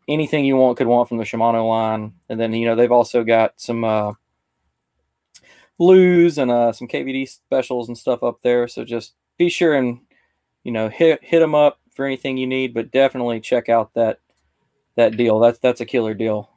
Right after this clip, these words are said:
I mean, if you, if you're looking to get one good combo to upgrade this year, that's a deal you can't beat.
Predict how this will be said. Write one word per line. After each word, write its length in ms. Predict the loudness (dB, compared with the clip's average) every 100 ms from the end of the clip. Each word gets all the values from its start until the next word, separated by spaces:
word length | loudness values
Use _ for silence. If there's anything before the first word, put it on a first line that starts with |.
| _
I 100 | -8
mean, 120 | -6
if 120 | -6 -6
you, 100 | -6
if 440 | -8 _ _ -4
you're 100 | 0
looking 260 | 0 2 4
to 280 | 6 4 _ _ _ _ -2
get 160 | 0 2
one 320 | 4 2 2
good 260 | 2 0 2
combo 500 | 2 2 0 -4 -2
to 100 | 0
upgrade 520 | 0 -2 -6 -6 -10 -16
this 400 | -8 -6 -6 -6
year, 320 | -6 -6 -12 _ _ -2
that's 220 | 0 0
a 60 | -2
deal 200 | 0 0
you 120 | -4
can't 280 | -4 -4 -4
beat. 220 | -8